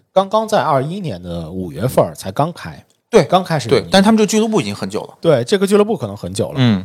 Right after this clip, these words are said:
Speaker 1: 而且他们在二一年开了之后的话，办了很多很多的活动。
Speaker 2: 相当多，
Speaker 1: 很多有，
Speaker 2: 相当多。
Speaker 1: 有意思的一些，
Speaker 2: 对。
Speaker 1: 一些活动。
Speaker 2: 他们也会组织那个复古骑行，就是古装骑行、古着骑行的这种活动。
Speaker 1: 对，对，对。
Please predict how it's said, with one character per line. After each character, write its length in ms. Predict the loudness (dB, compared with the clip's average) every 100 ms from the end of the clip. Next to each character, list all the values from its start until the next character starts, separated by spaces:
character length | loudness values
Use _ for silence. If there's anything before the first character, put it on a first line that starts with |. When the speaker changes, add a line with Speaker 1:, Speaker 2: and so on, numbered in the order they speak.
| -4
Speaker 1:
而 100 | -4
且 280 | 0 -2
他 160 | -2 -2
们 120 | -2
在 120 | 2 2
二 100 | 2
一 60 |
年 140 | -2 -4
开 140 | -4
了 100 | -4
之 100 | -4
后 180 | -2 -2
的 40 |
话， 260 | -2 -4 -4 0
办 120 | 0 2
了 40 |
很 220 | -2 -8
多 160 | -6 -6
很 100 | -6
多 140 | -10
的 60 | -12
活 180 | -12 -12
动。 160 | -14 -18 _ _ _ _ -4
Speaker 2:
相 200 | 2 6
当 20 |
多， 80 | 6
Speaker 1:
很 60 | 4
多 80 | 2
有， 80 |
Speaker 2:
相 200 | 0 0
当 160 | 0 0
多。 20 |
Speaker 1:
有 60 | -2
意 40 |
思 60 | -4
的 60 |
一 60 | -8
些， 160 | -8 -6 2
Speaker 2:
对。 140 | 4
Speaker 1:
一 20 |
些 140 | 2 -4
活 180 | -12
动。 160 | -14 -2
Speaker 2:
他 80 | 2
们 80 | 4
也 80 | 4
会 160 | 2
组 180 | 0 -2
织 260 | -6 -6 -4
那 140 | -4
个 180 | -2 -4
复 160 | -4 -6
古 80 |
骑 140 | -8 -10
行， 180 | -10 -14 _
就 120 | _ -6
是 160 | -6
古 180 | -6 -6
装 180 | -2 -2
骑 140 | -4
行、 100 | -10
古 120 | -10
着 140 | -4 -4
骑 140 | -2
行 160 | -6 -4
的 60 | -6
这 100 | -4
种 120 | -8
活 160 | -6 -6
动。 120 | -8 -10 _
Speaker 1:
对， 300 | -2 -2 -2
对， 240 | -4 -8 -8
对。 180 | -10